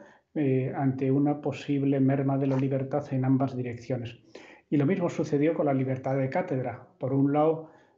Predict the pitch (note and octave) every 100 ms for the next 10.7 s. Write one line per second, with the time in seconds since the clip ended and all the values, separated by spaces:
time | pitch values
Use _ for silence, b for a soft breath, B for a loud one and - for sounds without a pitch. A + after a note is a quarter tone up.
0 | - C3+ B2+ A#2+ A#2+ B2+ C3 - C3+ C3
1 | B2 B2 B2+ C3 B2+ C#3+ C3 - A3+ C3
2 | B2 A#2+ C3 - A#2+ A#2 A2+ A2 A#2+ B2
3 | D3 C#3+ B2+ - B2 A#2 A#2+ - - D#3
4 | B2 B2+ - - C3 - B B B B
5 | C3+ A#2+ - A#2 C3+ B2+ B2 C#3 B2+ C3+
6 | D#3+ C#3 B2 A#2 - C#3 C3+ C3+ C#3+ C3+
7 | C3 C3+ C#3 C#3+ C3 B2+ A#2+ B2+ B2+ C3
8 | - C3 - C#3+ C3+ B2+ B2+ A#2+ C#3+ C#3+
9 | C3 B2 A#2 A#2 B2+ A#2+ A#2 - D3 B2+
10 | B2 E3+ D#3+ D#3 E3 A3+